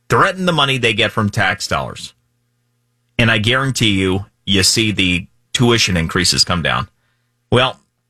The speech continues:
Governor Scott ended up pushing that policy, made it happen, and immediately we saw the rate of tuition flatten out in our state.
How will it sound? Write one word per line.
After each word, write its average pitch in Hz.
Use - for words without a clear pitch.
Governor 131
Scott 101
ended 107
up 104
pushing 117
that 120
policy, 85
made 98
it 147
happen, 95
and 123
immediately 123
we 104
saw 95
the 107
rate 107
of 101
tuition 107
flatten 101
out 104
in 95
our 78
state. -